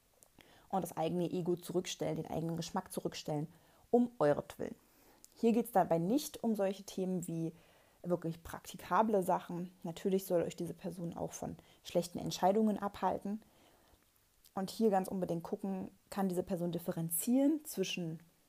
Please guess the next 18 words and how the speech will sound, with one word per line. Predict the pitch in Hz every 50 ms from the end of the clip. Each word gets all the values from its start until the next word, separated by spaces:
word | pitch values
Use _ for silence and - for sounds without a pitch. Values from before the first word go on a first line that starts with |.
| _ _ _ -
was | 190 170 175 175 -
ist | - 170 - -
wirklich | 175 175 - 165 147 151 - - - _ _ _ _ _
schädlich | - - - - 196 202 262 - - 302 320 339 - -
und | - 208
was | 190 196 196
ist | 185 -
einfach | - 180 180 - 160
nicht | 185 170 170 -
ihr | 165 151
Geschmack. | 151 - - - 156 - - - _ _ _ _ _ _ - _ _ _ - - _ _ _ _ _ _ _ _
Genau, | - 190 - - - _ _ _ _
da | 190 196 220
unbedingt | - - 208 190 196 190 185 180
vorher | - - - 170 180 -
abklären, | - - - - - - 147 156
finde | - - 170 170
ich | - -